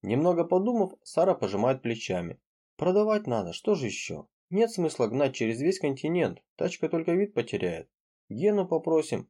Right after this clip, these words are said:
он наверняка знает, кто даст цену получше. А уже на базе воспользуемся добрым советом и закажем свежую машину прямо из-за ленточки. Кстати, с байком твоим то же самое, лучше купи новый».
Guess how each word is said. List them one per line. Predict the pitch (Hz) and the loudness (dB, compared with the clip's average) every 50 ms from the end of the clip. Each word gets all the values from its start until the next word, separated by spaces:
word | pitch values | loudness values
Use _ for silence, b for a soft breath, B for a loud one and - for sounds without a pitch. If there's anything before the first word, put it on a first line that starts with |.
| _ | _
он | - 95 95 101 | -4 -4 -2 0
наверняка | 110 120 135 156 185 208 214 214 226 208 | 0 0 0 2 0 0 0 2 0 0
знает, | 180 165 160 147 127 - | 0 2 0 0 0 -2
кто | _ - 120 | _ -4 -2
даст | 113 120 110 107 _ | 0 0 -2 -2 _
цену | - - 113 101 87 87 | -2 -2 0 0 -2 -4
получше. | - 95 98 101 101 - - - - - _ _ _ _ _ _ _ - | -2 -2 -2 -2 -2 -4 -8 -16 -16 -18 _ _ _ _ _ _ _ -4
А | - 95 | -2 0
уже | 107 127 143 151 160 | 2 2 2 0 0
на | 160 165 165 | 0 0 -2
базе | 175 196 202 196 180 135 101 80 - - _ | 0 2 4 4 2 2 -4 -10 -10 -12 _
воспользуемся | - 98 - - - 220 220 185 170 139 123 120 - | -12 -12 -12 -4 -2 0 0 2 0 0 -2 -2 -4
добрым | 101 147 202 233 180 139 113 104 | 0 2 2 2 2 0 -2 0
советом | - 113 127 185 233 220 220 104 87 | 0 0 0 0 0 -2 -2 -4 -8
и | - - 95 | -6 -8 -6
закажем | 90 107 113 - 214 190 147 113 | -6 -6 -2 0 0 0 0 0
свежую | 110 - 185 226 220 180 156 127 | -4 -2 -2 0 0 0 0 0
машину | 110 98 - - 220 214 151 - | -2 -2 -2 -2 0 0 0 -2
прямо | - - 180 190 190 139 - - | -2 -4 -2 -2 0 -2 -2 -2
из-за | - 185 175 151 147 123 | -2 -4 -2 0 0 0
ленточки. | 110 104 107 101 98 - - - - _ - - _ _ _ _ _ _ _ _ | 0 0 -2 -2 -4 -6 -8 -10 -10 _ -16 -20 _ _ _ _ _ _ _ _
Кстати, | - 196 175 147 123 - - - - _ | 2 2 2 2 2 -2 -8 -10 -10 _
с | - 127 143 | -10 -8 -2
байком | 160 190 180 165 - - 101 95 | 2 2 2 2 0 -2 -4 -4
твоим | - 101 95 87 85 | 0 -2 -2 -2 -2
то | - 151 160 | -4 -6 -4
же | 190 190 | -4 -4
самое, | 180 - - 117 143 165 165 123 - - - | -4 -2 -2 0 0 0 0 0 -2 -4 -6
лучше | - 117 139 - 202 190 | -6 -6 -4 -2 -4 -4
купи | 190 202 - 240 233 | -4 -4 -4 -2 0
новый». | 208 156 123 107 90 82 76 - | 2 2 2 2 0 -2 -6 -12